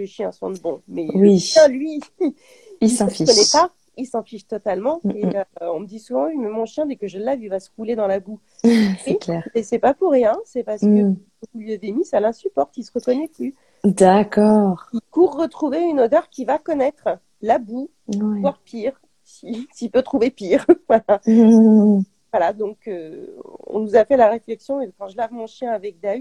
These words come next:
Speaker 1: il sent le chien après, bah oui, oui. Et je crois que votre chien est, vous en remercie.
Speaker 2: Ouais, d'accord.
Speaker 1: Donc, en fait, euh, voilà, c'est des, des shampoings qui sont toujours sans parfum, qui sont, euh,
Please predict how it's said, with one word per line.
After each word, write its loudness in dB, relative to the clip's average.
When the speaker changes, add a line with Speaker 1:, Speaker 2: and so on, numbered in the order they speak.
Speaker 1:
il -20
sent -10
le -8
chien -8
après, -6
bah -6
oui, -16
oui. -20
Et -10
je -18
crois 2
que -10
votre -2
chien 0
est, -4
vous -2
en 4
remercie. -2
Speaker 2:
Ouais, 8
d'accord. 0
Speaker 1:
Donc, -4
en 0
fait, -4
euh, -2
voilà, -2
c'est -18
des, -14
des -12
shampoings -4
qui -20
sont -14
toujours -14
sans 0
parfum, 0
qui -20
sont, -10
euh, -4